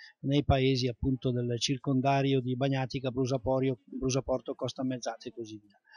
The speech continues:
Il calcio d'inizio, il nipote di Antonio Cadonati, lo dà proprio lui, il calcio d'inizio, Gabriele, eccolo lì, il suo sinistro, abbiamo capito che è mancino,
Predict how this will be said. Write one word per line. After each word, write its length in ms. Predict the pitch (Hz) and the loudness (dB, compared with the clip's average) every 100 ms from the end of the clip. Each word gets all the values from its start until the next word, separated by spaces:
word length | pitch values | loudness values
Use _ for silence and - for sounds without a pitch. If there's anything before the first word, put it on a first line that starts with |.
| - - - | -18 -8 2
Il 260 | 175 180 | 8 8
calcio 320 | - 202 185 202 | 8 4 6 6
d'inizio, 600 | 202 214 226 - 143 135 | 8 6 6 4 4 4
il 120 | 135 | 4
nipote 540 | 143 135 180 208 156 | 4 6 6 6 4
di 100 | 131 | 0
Antonio 400 | 131 123 160 160 | -2 0 2 2
Cadonati, 600 | - 151 151 160 185 - | 2 2 4 4 2 2
lo 100 | 127 | 0
dà 160 | 127 143 | 0 2
proprio 340 | - 139 143 | 0 0 2
lui, 240 | 143 196 170 | 4 6 4
il 60 | |
calcio 320 | - 139 123 135 | 2 -4 -2 -2
d'inizio, 460 | 143 165 175 147 | 2 2 2 0
Gabriele, 640 | 127 127 127 139 175 143 127 | -2 -2 0 2 4 2 0
eccolo 340 | - 135 135 | -2 0 2
lì, 200 | 151 180 | 4 2
il 60 | 143 | 2
suo 200 | - 143 | -2 -2
sinistro, 640 | 143 165 156 - 175 180 | 0 2 2 2 2 2
abbiamo 260 | 123 120 117 | 0 -4 -6
capito 380 | 123 - 135 131 | -8 -6 -6 -4
che 140 | 131 | -2
è 20 | |
mancino, 540 | 131 165 - 143 131 | 0 0 0 -2 -2